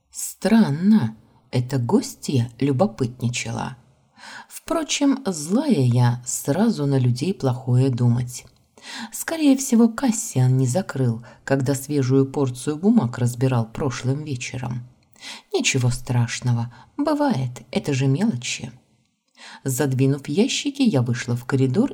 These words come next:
и прикрыла дверь. Сна не было ни в одном глазу.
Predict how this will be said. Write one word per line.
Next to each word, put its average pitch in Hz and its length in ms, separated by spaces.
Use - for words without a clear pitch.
и 269 100
прикрыла 123 520
дверь. - 400
Сна 131 480
не 151 200
было 110 400
ни 123 300
в 156 100
одном 120 380
глазу. 117 520